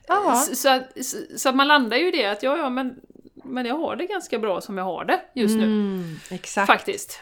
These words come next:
Speaker 2: Och det har ju, det är bland annat hela Spanien-äventyret har ju liksom fått mig att verkligen landa i det, att det,
Speaker 1: Mm.
Speaker 2: det är ju väldigt bra det som vi har här
Speaker 1: Ja,
Speaker 2: och nu.
Speaker 1: ja, ja,
Speaker 2: Här och nu
Speaker 1: ja.
Speaker 2: i Sverige. För min
Speaker 1: Verkligen.
Speaker 2: del, känner
Speaker 1: Ja,
Speaker 2: jag att det är
Speaker 1: verkligen.
Speaker 2: fantastiskt.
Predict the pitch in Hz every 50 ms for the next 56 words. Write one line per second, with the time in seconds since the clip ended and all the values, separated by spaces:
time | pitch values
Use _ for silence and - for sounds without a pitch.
0 | - _ _ _ _ _ _ _ _ _ - 240 240 247 254 262 285 285 277 277
1 | 269 220 277 262 254 240 226 240 247 247 240 233 214 190 190 - 262 208 185 175
2 | 175 - 220 208 190 175 175 170 170 180 185 185 190 196 196 190 185 190 190 185
3 | 165 175 185 190 - 196 220 262 320 311 - 269 247 233 226 226 226 220 214 214
4 | 214 - 214 202 196 - - 202 196 - 180 180 175 185 175 175 - 180 185 190
5 | 185 165 143 151 196 254 285 269 190 - - 160 - - - - - 208 214 202
6 | 196 190 202 180 165 196 240 262 202 180 165 - 180 156 151 156 160 156 160 -
7 | 170 165 165 180 170 190 240 269 247 - - - 233 202 175 226 220 214 214 202
8 | 185 170 180 180 175 170 156 190 196 196 190 185 185 185 214 - - 302 294 262
9 | 214 190 196 214 208 220 185 170 170 180 214 214 185 180 202 170 156 151 156 156
10 | 160 165 - _ - 220 233 226 202 190 165 165 180 190 214 233 - - _ -
11 | - - 214 208 185 185 185 202 196 196 185 - - 185 180 196 220 196 196 202
12 | - - - - 214 -